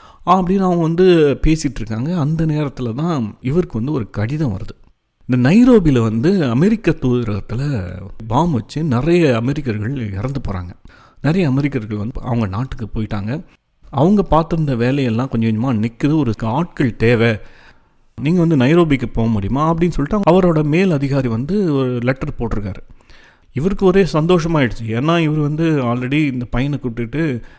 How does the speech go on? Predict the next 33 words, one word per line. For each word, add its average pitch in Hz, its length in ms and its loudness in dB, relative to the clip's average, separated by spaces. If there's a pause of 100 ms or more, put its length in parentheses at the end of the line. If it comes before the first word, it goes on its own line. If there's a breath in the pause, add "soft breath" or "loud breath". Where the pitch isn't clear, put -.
(100)
அஹ், 127 120 -2
நைரோபிக்கு 139 580 2
போலாம் 113 400 -2
தான் 117 280 -4
அப்படின்னு 127 220 -6
பேசிட்டு 123 320 -2
இருக்காங்க 92 280 -8
இல்லையா? 147 320 -2 (520 loud breath)
அதனால 196 520 4
டக்குன்னு 185 300 0
வந்து 165 260 2
ஒத்துக்கிட்டு 151 840 0
அந்த 156 300 0
வேலைக்கு 262 440 0
வந்து 107 220 -6 (480)
போறாங்க. 101 280 -4 (420)
நைரோபிக்கு 165 500 4 (100)
போய் 139 440 4
எல்லாம் 123 320 0
வீடெல்லாம் 117 440 -2
பார்த்து 107 400 -4
எல்லாம் 107 300 -4
ஒரு 95 120 -8
செட்டில் - 380 -8
ஆயிட்டு, 113 320 -4 (140)
மொத 208 320 2
வேலையா 143 280 2
அங்க 143 180 0
போன 135 320 -2
உடனே 117 560 -2
ஃப்ரெட்ரிக் 127 480 -6
என்ன 113 260 -4
பண்றாரு, 104 500 -6